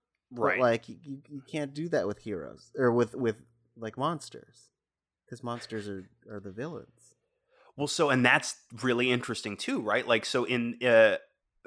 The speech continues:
Speaker 1: Invisible Man actually does sort of stand out, uh,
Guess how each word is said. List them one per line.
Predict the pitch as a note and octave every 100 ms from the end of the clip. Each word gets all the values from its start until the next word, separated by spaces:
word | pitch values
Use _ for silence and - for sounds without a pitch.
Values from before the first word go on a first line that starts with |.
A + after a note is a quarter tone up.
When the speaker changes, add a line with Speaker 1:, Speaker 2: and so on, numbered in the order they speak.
| G#2 - - -
Speaker 1:
Invisible | E3 E3 C4+ C4+ F3+
Man | D#3 G3+ C3+
actually | A#2 C#3+ - B2
does | A#2+ C#3 C#3+
sort | C3+ A#2+
of | -
stand | - A#2+ A2+ A2
out, | A2+ A2+ G#2 _ _ _ _ _ -
uh, | A2+